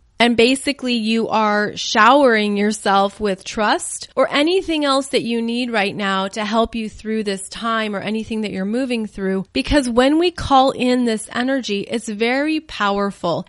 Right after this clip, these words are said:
and we feel it. We feel it deeply, even at a cellular level, where it reminds you of your power to create, to create the energy you want to embody, to create how you want to feel or what you want to focus on.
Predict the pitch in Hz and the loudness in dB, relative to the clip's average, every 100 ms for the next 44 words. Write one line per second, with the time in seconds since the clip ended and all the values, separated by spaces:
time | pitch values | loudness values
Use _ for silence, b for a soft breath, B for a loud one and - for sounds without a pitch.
0 | - 262 262 254 262 - - 254 302 220 | 0 2 4 4 0 -2 -4 0 0 0
1 | 127 233 233 - 262 302 320 302 190 185 | -2 -4 -6 -4 -2 0 0 -4 -6 -6
2 | 214 233 214 175 175 226 277 277 233 220 | -6 -6 -6 -6 -6 -2 -2 0 -2 -4
3 | - 214 214 214 196 185 196 220 214 175 | -2 0 2 2 0 0 2 0 0 -4
4 | - 247 254 262 254 247 240 262 294 269 | 2 4 6 6 4 4 2 2 2 0
5 | 247 233 - 226 214 220 220 - - 220 | 0 0 2 2 2 0 0 0 0 2
6 | 214 214 214 - - 226 214 202 - 226 | 4 2 -2 -6 -4 -2 -4 -6 -10 -12
7 | - - 196 170 - - - - - 277 | -10 -4 -4 -4 -8 -10 -12 -8 -2 2
8 | 254 - 269 254 - 247 254 - 233 - | 0 0 -2 -2 0 0 0 -2 -4 -4
9 | - 233 240 247 - 233 220 214 - 233 | -2 0 0 -2 -2 -2 -2 -4 -2 0
10 | 220 226 214 - 247 220 220 214 196 185 | 2 2 2 -2 -2 -2 -2 -4 0 0
11 | 180 170 165 _ _ _ - - 254 - | 0 -2 -8 _ _ _ -8 -4 -4 -4
12 | 269 254 - 254 262 - - 240 240 240 | -4 -4 0 2 2 -2 -2 2 2 0
13 | 233 214 220 214 - - 233 - 240 233 | -2 0 2 2 -2 -8 -8 -8 -4 0
14 | 202 185 202 220 214 233 226 214 202 202 | 2 0 0 0 0 0 -2 -4 -4 -2
15 | 208 208 202 - 175 165 | 0 -2 -6 -6 -8 -8